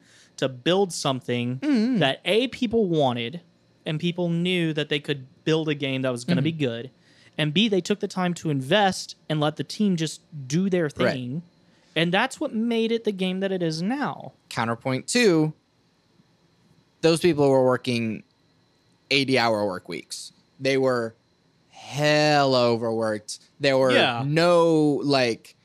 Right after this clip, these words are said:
Speaker 2: there's no video game union, so, like,
Speaker 1: No.
Speaker 2: there's no one to defend the workers' rights in the video games industry.
Speaker 1: And again, I'm
Speaker 2: So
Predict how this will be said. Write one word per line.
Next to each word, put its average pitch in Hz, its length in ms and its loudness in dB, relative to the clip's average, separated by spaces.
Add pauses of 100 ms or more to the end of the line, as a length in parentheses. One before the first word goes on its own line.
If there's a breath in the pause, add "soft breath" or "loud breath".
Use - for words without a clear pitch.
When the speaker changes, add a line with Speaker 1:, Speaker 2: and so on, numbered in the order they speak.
(220 soft breath)
Speaker 2:
there's 160 200 0
no 220 200 4
video 151 380 2
game 143 240 0
union, 113 580 -2 (280)
so, - 260 0
like, 135 160 4
Speaker 1:
No. 135 80 2
Speaker 2:
there's 147 220 2
no 170 160 2
one 156 220 0
to 143 240 0
defend 131 760 -2
the 131 140 0
workers' 117 440 0
rights 110 300 -2
in 131 120 -2
the 131 80 0
video 123 300 2
games 110 260 -2
industry. 107 480 -2
Speaker 1:
And 208 120 -4
again, 160 240 -4
I'm 143 80 -4
Speaker 2:
So 147 480 0